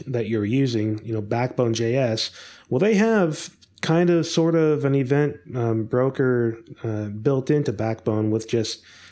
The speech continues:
the event system that they have already. Kendo U I as well has the, the Kendo dot observable object, which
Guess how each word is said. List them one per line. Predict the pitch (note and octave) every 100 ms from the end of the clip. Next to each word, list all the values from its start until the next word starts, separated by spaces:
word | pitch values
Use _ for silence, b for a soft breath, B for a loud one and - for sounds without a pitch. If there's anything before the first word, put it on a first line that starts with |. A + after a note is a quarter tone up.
| B
the | A#2+
event | A#2 C3 A#2+
system | - A2+ - G#2+
that | G#2
they | G#2 G#2
have | A2 G#2
already. | G2+ G2 A2 G#2+ F#2+ F#2+ B B
Kendo | - E3+ E3+
U | D#3+ C#3+
I | D3+ D3 A2+ A2 B2+
as | C3 G#2+
well | G#2+ D3 B2+ G2
has | B2 A2 G#2
the, | - G#2+
the | G#2 G#2+
Kendo | C#3+ B2 A#2
dot | A#2 A#2+ A2+
observable | G#2 A2 A#2 A#2 G#2+ G2+
object, | F#2+ G2+ F#2+ G2+ F#2+ -
which | A2 -